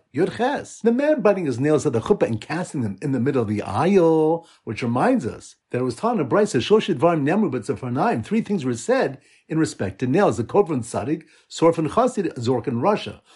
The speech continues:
One who buries them is a Tzadik, one who burns them is a Chassid,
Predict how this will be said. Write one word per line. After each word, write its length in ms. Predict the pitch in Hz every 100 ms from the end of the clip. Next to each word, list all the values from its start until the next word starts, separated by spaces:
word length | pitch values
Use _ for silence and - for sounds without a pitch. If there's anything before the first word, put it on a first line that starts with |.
| _
One 180 | 113 156
who 60 | 135
buries 340 | 127 151 143
them 140 | 151
is 100 | 113
a 100 | 104
Tzadik, 320 | 90 123 185 147
one 120 | 151
who 60 |
burns 360 | 123 117 196 147
them 80 | 147
is 120 | 117
a 60 | 139
Chassid, 460 | 208 226 196 175